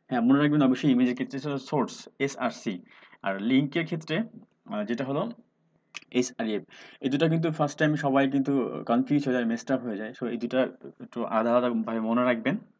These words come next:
এসআরইএফ আর এসআরসি। So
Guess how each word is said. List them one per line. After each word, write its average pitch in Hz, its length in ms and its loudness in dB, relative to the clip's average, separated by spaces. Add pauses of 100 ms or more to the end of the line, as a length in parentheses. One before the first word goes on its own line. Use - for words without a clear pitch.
(480)
এসআরইএফ 135 640 -2
আর 95 180 -4
এসআরসি। - 400 -12 (2000)
So 165 160 -2